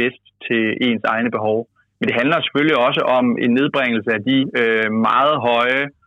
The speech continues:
øh, skatter, vi har i Danmark. Øh, vi har jo altså et af verdens højeste skattetryk, øhm, og det så vi meget gerne, øh, nedbragt sådan, at, øhm, at vi ikke svækker, øh, incitamentet til at gå på arbejde og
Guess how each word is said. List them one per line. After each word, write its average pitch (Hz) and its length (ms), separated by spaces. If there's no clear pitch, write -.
øh, 117 160
skatter, 131 320
vi 117 120
har 127 100
i 113 140
Danmark. 123 280
Øh, 110 280
vi 120 100
har 127 180
jo 110 60
altså 113 200
et 127 120
af 113 120
verdens 123 280
højeste 123 320
skattetryk, 120 520
øhm, 110 380
og 117 100
det 123 160
så 139 80
vi 127 40
meget 131 220
gerne, 117 260
øh, 113 100
nedbragt 120 440
sådan, 120 280
at, 110 100
øhm, 104 360
at 123 120
vi 123 40
ikke 147 160
svækker, 151 380
øh, 113 260
incitamentet 135 520
til 151 180
at 110 120
gå 123 140
på 113 60
arbejde 123 400
og 117 60